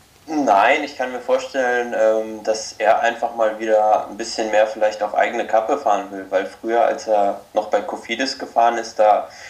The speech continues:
galt er ja immer als sehr hoffnungsvolles Talent und wurde dann aber immer wieder zurückgeworfen und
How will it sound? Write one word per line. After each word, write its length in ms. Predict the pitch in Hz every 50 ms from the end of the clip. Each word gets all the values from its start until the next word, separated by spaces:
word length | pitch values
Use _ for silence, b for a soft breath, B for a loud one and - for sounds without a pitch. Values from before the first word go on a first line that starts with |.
| B B -
galt 240 | 113 117 - -
er 140 | 131 120 110
ja 40 | 107
immer 140 | 110 110 107
als 240 | 107 107 - - -
sehr 160 | 107 110 117
hoffnungsvolles 720 | 117 110 - 127 113 - - - 113 110 110 110 110 - -
Talent 640 | - 107 98 101 104 - - 262 269 - - - -
und 480 | 117 113 110 107 107 107 107 107 -
wurde 220 | - 113 113 113 107
dann 180 | 107 104 104
aber 200 | - - 110 107
immer 200 | 104 107 110 101
wieder 240 | 104 - 107 101 101
zurückgeworfen 840 | - - - - 127 110 - 135 110 110 113 117 117 - - 117 104
und 240 | - 101 107 107 104